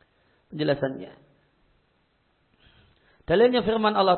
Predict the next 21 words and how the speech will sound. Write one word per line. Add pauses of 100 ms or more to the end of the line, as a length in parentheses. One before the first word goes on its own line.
Ta'ala, (340)
"Dzalika
bi
annahum
karihu
ma
anzalallah." (480)
Hal
itu
karena
mereka
membenci
apa
yang
Allah
turunkan,
"Fa
ahbata
a'malahum." (640)
Lantas
Allah